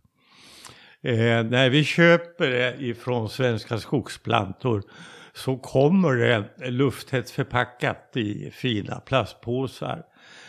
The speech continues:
Och det här åker direkt in i kylskåpet och finns där då när det inte är i skogen och deltar i själva sådden.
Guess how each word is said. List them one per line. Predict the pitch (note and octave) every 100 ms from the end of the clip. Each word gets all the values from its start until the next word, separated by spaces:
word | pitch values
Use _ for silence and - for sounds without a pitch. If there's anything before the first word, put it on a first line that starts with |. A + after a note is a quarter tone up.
| - - _
Och | C#3+ A#2+ B2 A#2
det | A#2 A2+
här | C#3+ D#3 C3 G2+ G2
åker | - B2 F#2 A#2
direkt | G#2+ D3 F#3+ F3+
in | F3+ E3+
i | E3
kylskåpet | C#3 E3 D3 A#2+ D3+ D3+ C#3+ - D#3 D3 -
och | - C#3 C#3 C3 A2+ - -
finns | - B2+ A#2+ A2+ A2
där | - G#2 G#2 A2 - _
då | - A#2+ A2 G#2+ G#2
när | A2 G#2
det | A#2
inte | A#2 A#2+ G2 - C3+
är | G#2 A2
i | G2+ G#2
skogen | - - G#2+ G2 A#2+ A2+ F#2+ - - - - -
och | - A2 G#2+ A#2+
deltar | C3 A2+ A2+ C3+ A#2+
i | G#2+
själva | G#2 A#2 - -
sådden. | - B2 A#2+ B2+